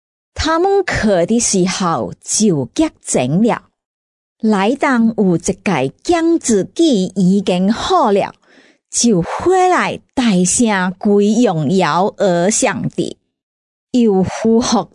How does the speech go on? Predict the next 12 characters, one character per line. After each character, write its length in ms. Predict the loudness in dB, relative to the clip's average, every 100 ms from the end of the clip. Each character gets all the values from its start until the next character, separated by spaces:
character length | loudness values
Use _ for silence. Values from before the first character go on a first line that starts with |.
| -2
到 300 | 0 0 0
耶 160 | 0 0 -2
稣 340 | 0 2 2 0
脚 400 | -2 -2 0 -2
前 420 | 0 0 2 0 -2
感 420 | -4 -2 0 2 2
谢 200 | 0 -2 -2 -4
他。 320 | -4 -4 -6 _ -20 -20 -20 _ _
这 140 | -4 0
人 540 | 2 2 2 2 2
是 420 | 0 0 0 0
撒 280 | -2 -2 -4